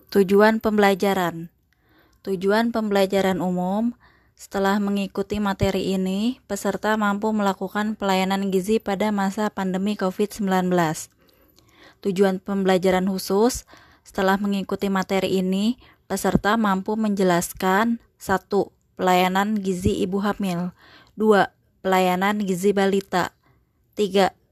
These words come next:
pelayanan gizi remaja putri. Pokok bahasan yang akan dibahas pada materi ini ada enam, yaitu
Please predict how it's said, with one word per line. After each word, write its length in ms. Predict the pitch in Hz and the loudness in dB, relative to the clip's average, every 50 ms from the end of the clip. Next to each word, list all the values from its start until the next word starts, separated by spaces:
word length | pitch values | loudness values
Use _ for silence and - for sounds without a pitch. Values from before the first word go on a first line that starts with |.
| _ _ _ | _ _ _
pelayanan 560 | - 185 185 185 185 185 185 185 196 214 214 214 202 | -4 0 2 2 4 2 2 0 0 0 0 0 0
gizi 320 | 196 190 175 196 214 220 | 0 0 0 2 2 2
remaja 480 | 214 214 196 185 180 185 175 208 208 196 | 2 2 0 0 0 0 2 2 2 2
putri. 480 | - - 202 - - - 185 170 - _ _ _ _ _ _ _ _ _ _ _ _ _ _ _ _ _ _ _ _ _ _ _ _ _ _ - _ _ _ - _ - _ - - - - - _ _ _ | 2 0 -4 -4 -2 -4 -4 -4 -4 _ _ _ _ _ _ _ _ _ _ _ _ _ _ _ _ _ _ _ _ _ _ _ _ _ _ -20 _ _ _ -20 _ -20 _ -20 -20 -20 -20 -20 _ _ _
Pokok 320 | - 202 - - 220 202 | -4 -2 4 4 4 6
bahasan 480 | 196 202 208 208 196 202 - 240 240 247 | 6 4 4 4 2 2 2 2 2 4
yang 240 | 233 214 202 202 - | 4 4 2 2 0
akan 160 | 208 202 208 | -2 0 0
dibahas 400 | 202 180 190 196 190 196 202 - | 0 0 2 2 2 2 0 -2
pada 240 | - - 190 185 196 | -2 -2 0 0 2
materi 480 | 190 196 190 - 202 190 190 175 190 | 2 0 0 2 0 0 2 0 0
ini 160 | 196 220 226 220 | 2 2 2 4
ada 80 | 202 | 2
enam, 640 | - 190 190 185 180 175 185 190 202 220 226 269 240 - - - - - - - _ - - | 2 2 2 2 2 2 4 4 4 4 4 2 2 -2 -6 -18 -20 -20 -20 -20 _ -4 -2
yaitu 400 | 196 175 190 190 - - 202 | 0 0 0 0 0 -2 0